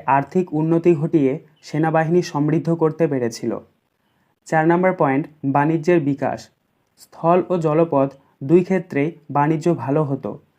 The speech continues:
নদীপথে দেশের অভ্যন্তরে ও বিদেশে বাণিজ্য চলত।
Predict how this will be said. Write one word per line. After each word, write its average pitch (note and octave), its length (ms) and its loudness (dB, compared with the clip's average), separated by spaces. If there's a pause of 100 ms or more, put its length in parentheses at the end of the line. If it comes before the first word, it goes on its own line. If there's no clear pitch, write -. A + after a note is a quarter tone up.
(320)
নদীপথে E3 760 0 (200)
দেশের D3+ 340 0
অভ্যন্তরে E3 760 2
ও D3+ 120 0
বিদেশে D3 460 -2
বাণিজ্য C#3 460 0
চলত। D#3 400 -2